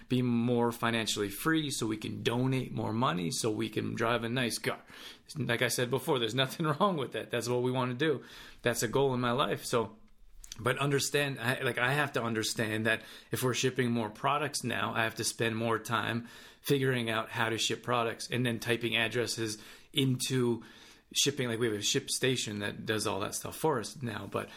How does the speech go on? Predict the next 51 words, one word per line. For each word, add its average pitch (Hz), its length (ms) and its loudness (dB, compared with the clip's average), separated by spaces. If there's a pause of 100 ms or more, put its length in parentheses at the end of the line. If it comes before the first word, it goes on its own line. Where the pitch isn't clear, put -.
(440)
I 123 140 0
had 123 200 -2
to, 120 200 -2
so 139 120 0
that 127 100 4
was 123 120 2
a 131 40 0
learning 139 360 0
curve. 110 360 -2 (160)
And 123 160 4
then 131 140 4
you 131 100 4
have 127 140 0
to 127 80 -4
figure 127 320 2
out, 120 340 0
can 127 200 0
you 123 160 2
hire 160 360 0
people, 110 600 -2 (320)
and 120 300 2
how 139 160 2
much 147 260 0
people, 139 280 -4
how 135 120 0
much 147 240 2
of 117 280 -2
these 139 220 0
tasks 117 320 0
can 110 180 -2
people 117 280 -2
take 113 240 0
off 110 220 0
your 120 100 2
plate 117 380 -2 (340)
and 123 160 2
still 123 380 2
make 120 240 0
an 117 100 0
income? 127 460 -2 (240)
It's 170 140 2
a 175 60 4
lot 156 220 4
of 147 80 4
work. 147 320 0
Like, 117 100 -6
it's 131 140 -2
a 127 60 2
ton 143 340 0
of 131 180 -2
work 120 380 0